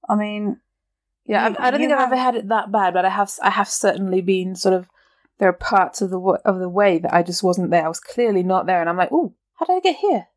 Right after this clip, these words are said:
Speaker 1: I think I was on the phone with you. I have a memory. I was in, or maybe I, I have a memory of telling you about this. I was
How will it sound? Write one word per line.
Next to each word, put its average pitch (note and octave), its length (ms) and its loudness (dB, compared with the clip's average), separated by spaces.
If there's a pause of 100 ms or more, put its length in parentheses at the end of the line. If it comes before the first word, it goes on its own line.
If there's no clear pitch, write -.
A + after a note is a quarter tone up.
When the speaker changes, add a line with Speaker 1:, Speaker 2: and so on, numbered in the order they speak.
(600)
Speaker 1:
I B3 100 -4
think G4 300 -2
I A4+ 60 2
was A4 140 -4
on A#3+ 160 2
the G#3+ 80 -2
phone A#3 360 0
with A3+ 180 -4
you. F3+ 100 4
I G#3 80 4
have D4 200 0
a D4 40 0
memory. B3+ 520 0
I G3+ 100 2
was G#3 200 -6
in, B3 340 -2 (420)
or G3 80 -6
maybe G#3 280 -4
I, F#3 220 -2
I G3 100 -2
have F#3 140 -6
a F#3 60 -12
memory F3+ 260 -6
of - 120 -18
telling F#3 260 -4
you E3+ 80 -6
about - 240 -2
this. - 200 -6
I G3+ 100 4
was G3+ 200 0